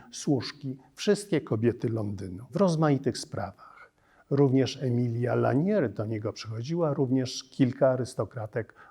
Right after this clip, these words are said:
o których wspominałem. Także Simon Forman był osobą wpływową i o niesamowitych kontaktach.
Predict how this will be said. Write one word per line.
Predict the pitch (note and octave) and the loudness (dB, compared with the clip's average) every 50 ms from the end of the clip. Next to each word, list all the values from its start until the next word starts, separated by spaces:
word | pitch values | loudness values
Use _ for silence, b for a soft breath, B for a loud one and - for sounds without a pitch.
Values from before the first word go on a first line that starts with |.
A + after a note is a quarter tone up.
| B B | B B
o | A#2 | -10
których | - - - A2 G#2 G#2 - | -8 -8 -8 -6 -6 -6 -8
wspominałem. | - - - - - - G2 G#2+ G#2 G2+ F#2+ F#2 F#2+ - - - _ _ _ _ | -8 -12 -12 -8 -4 -4 -2 -2 -4 -4 -6 -8 -12 -14 -18 -20 _ _ _ _
Także | - B2+ A#2 A2+ - - C#3 B2 B2 B2+ C3 - - - | -2 -2 -2 -2 -4 -2 -2 0 0 0 -2 -4 -8 -12
Simon | - - C3 B2+ C#3 C#3 C#3 C#3 - - | -10 -4 -2 2 2 2 2 2 0 -2
Forman | - B2+ A#2 A#2+ B2 B2 B2 B2 A#2+ | -2 -4 -4 -2 -2 -4 -4 -6 -6
był | A#2+ A2+ A#2 A#2 A#2+ B2 B2 | -6 -6 -6 -6 -8 -8 -10
osobą | - A#2 - - A#2+ G2+ A2+ A#2 G#2+ G#2 - b b b b | -10 -8 -6 -4 -4 -2 -2 -2 -2 -2 -4 b b b b
wpływową | b - - _ - B2 B2+ A#2+ B2 C#3 B2+ B2 A#2 B2+ A#2+ A#2 A2+ A#2 A#2+ b b b b b b - | b -20 -14 _ -2 2 2 2 2 2 0 0 0 0 -2 -2 -2 -2 -6 b b b b b b 0
i | C3+ B2 A#2+ | 0 0 2
o | A#2+ A#2+ A#2 A2+ A2+ A2+ A2+ A2+ | 2 0 2 2 2 0 0 -2
niesamowitych | A#2 A2+ B2 C3 B2+ - - C3+ A#2+ A#2+ A#2 A2 G2+ G#2+ G#2+ - - - - - - - _ _ | -2 0 2 2 2 4 2 2 2 2 0 -2 -4 -8 -12 -14 -18 -20 -20 -20 -20 -20 _ _
kontaktach. | - B2 A2+ G#2 - - - - - - - - - - - _ - - _ | -8 -6 -6 -6 -8 -10 -14 -18 -18 -20 -20 -20 -20 -20 -20 _ -20 -20 _